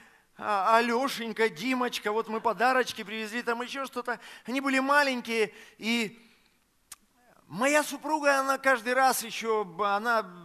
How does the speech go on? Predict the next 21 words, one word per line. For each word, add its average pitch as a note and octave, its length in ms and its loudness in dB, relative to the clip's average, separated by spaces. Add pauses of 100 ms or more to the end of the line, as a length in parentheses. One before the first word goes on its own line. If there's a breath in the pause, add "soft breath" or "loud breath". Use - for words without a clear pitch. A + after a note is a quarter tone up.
(160)
ей F3+ 260 -8
было C4 260 0
сложно, A3+ 520 -6
тяжело, A#3+ 460 -2
она A#3 200 2
начинала A#3+ 460 0
плакать G#3+ 560 -2
от G3 140 -12
этих G3 280 -14
вещей. G3+ 440 -10 (460 loud breath)
И E3+ 380 -4 (380)
я E3+ 220 -6
помню, C4 340 -4
как, A3 300 -12
э, F3+ 120 -4
мы E3+ 200 -6
вышли A3+ 300 -8
на G#3 120 -4
улицу A#3+ 420 -6
с - 120 -12
ними. F#3+ 260 -12